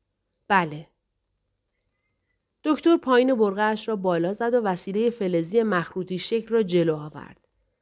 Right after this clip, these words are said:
برقعهٔ لیلا را بالا زد و سر پهن آن را روی شکم لیلا و سر باریک آن را به گوش خود چسباند. حدود یک دقیقه گوش داد. جای آن را عوض کرد. دوباره گوش داد.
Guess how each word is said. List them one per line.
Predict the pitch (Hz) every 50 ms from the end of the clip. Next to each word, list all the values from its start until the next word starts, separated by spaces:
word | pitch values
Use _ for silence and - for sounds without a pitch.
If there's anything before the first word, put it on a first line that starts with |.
| _ _ _ _ _ _ _
برقعهٔ | - 269 269 262 277 294 285
لیلا | 277 262 240 233 226 226 226
را | 233 240 226
بالا | 190 196 190 190 196 208
زد | 220 240 233 233
و | 240 240
سر | 240 - 240 240 233 220
پهن | 220 - 240 226 214 214
آن | 214 202 214 226 226
را | 214 220 214
روی | 214 214 233 233 220
شکم | 220 - 196 185 - 233 254 262
لیلا | 262 240 226 220 214 208 208 202 196 190 196 - - _ _ _
و | 190 185
سر | 190 - 262 277 285 277
باریک | 220 220 208 196 220 220 220
آن | 226 214 202 202 196 185
را | 196 196
به | 180 185 180
گوش | 170 185 196 - -
خود | 185 - - 160 156
چسباند. | - - 160 123 - - - - - - - - _ _ _ _ _ _ _ _ _ _ _ _ _ _ -
حدود | 285 240 294 294
یک | 302 285 277 285 277 - -
دقیقه | 240 214 190 180 180 170 180 180 175
گوش | 170 170 170 165 -
داد. | - - - - - _ _ _ _ _ _ _ _ _ _ _ _ _ _ _
جای | - 262 262 277 277
آن | 254 254 254
را | 254 254
عوض | - 202 190 180 180 175 170 - -
کرد. | - - - - 165 _ _ _ _ _ _ _ _ _ _ _ _ _ _ _ _ _ _
دوباره | - 269 247 220 247 240 247 247
گوش | 190 165 170 160 -
داد. | - - - - -